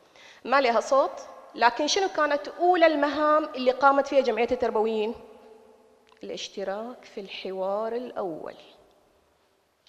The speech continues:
سياسة بحت، يعني جمعية المعلمين تحل ويعتقل كل أعضائها لأنها اشتغلت بالسياسة، في حين أن جمعية التربويين تخلق أساسا لموضوع الحوار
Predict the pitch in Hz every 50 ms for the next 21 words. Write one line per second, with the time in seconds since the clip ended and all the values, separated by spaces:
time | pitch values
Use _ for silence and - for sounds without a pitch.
0 | _ _ _ _ _ _ - - - 233 247 269 294 285 - 277 214 185 143 -
1 | - - - - - - - - - - - - 202 214 190 196 202 190 208 220
2 | 226 220 311 320 311 320 285 262 240 247 254 254 262 262 226 185 - - 233 -
3 | - - 277 240 175 - - 208 214 220 - - 277 247 - 240 233 - - 277
4 | 262 214 220 202 208 247 262 269 269 277 - - 262 233 240 - 277 294 311 302
5 | 302 285 - - - 269 240 254 269 277 269 269 233 262 262 - - 214 175 160
6 | 156 156 - - - - - - - - - 233 254 - 330 302 240 247 240 226
7 | 220 254 247 240 269 294 285 294 247 240 - 247 226 214 226 226 233 247 247 254
8 | 240 226 - - 381 381 - - 330 311 302 302 - - 302 285 294 320 311 311
9 | 311 311 349 349 392 480 - - - - - - - - 247 247 277 285 254 240
10 | 240 247 262 330 330 254 269 262 - - 262 254 269 285 330 370